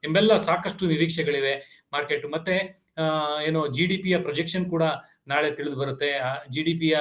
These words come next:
ವಿಚಾರದಲ್ಲಿ ಭಾರತ ಜಿ ಡಿ ಪಿ ಯಾವ ದಿಕ್ಕಿನಲ್ಲಿ ಸಾಗ್ತಿದೆ, ಇನ್ಫ್ಲೇಷನ್ ಎಷ್ಟಿದೆ,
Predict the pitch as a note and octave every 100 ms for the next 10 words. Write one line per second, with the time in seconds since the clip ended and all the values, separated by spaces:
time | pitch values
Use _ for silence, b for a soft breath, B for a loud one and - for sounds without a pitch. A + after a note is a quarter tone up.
0 | C#3+ C#3 D#3 D3 D3 C3+ C#3 C#3+ D3+ C3+
1 | C#3+ C#3+ C#3+ C3+ _ _ C3 C#3 D#3 D3+
2 | - F3+ F3 D#3 C#3 D3+ C#3+ C3 - _
3 | - D#3 C#3 F3 E3+ D#3+ D3+ C3 - C#3
4 | D3 - -